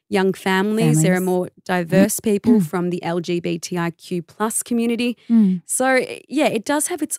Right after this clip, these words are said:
Speaker 1: own distinct feel, A F L W.
Speaker 2: Mm.
Speaker 1: But I don't see why you wouldn't support both, particularly if your men's side aren't going too well.
Speaker 2: Yeah.
Speaker 1: I mean, that's another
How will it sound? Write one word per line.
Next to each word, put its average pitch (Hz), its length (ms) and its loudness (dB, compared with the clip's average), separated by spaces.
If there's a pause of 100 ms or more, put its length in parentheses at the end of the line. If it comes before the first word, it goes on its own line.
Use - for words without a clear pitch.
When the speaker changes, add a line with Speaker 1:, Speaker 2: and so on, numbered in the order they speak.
Speaker 1:
own 220 320 0
distinct 202 520 -4
feel, 196 300 -2
A 190 100 -2
F 190 200 -4
L 180 80 -2
W. 196 420 -2
Speaker 2:
Mm. 175 360 4 (360)
Speaker 1:
But 240 100 0
I 269 100 2
don't 370 200 2
see 311 160 0
why 220 220 0
you 214 140 0
wouldn't 190 480 -2
support - 480 -2
both, 202 300 0
particularly 269 480 -4
if 196 120 -6
your 190 80 -2
men's 226 260 -2
side 202 200 0
aren't 185 160 0
going 269 300 0
too 240 220 0
well. 160 280 -2
Speaker 2:
Yeah. 202 220 4
Speaker 1:
I 165 60 4
mean, 202 80 0
that's - 180 -8
another 185 440 -2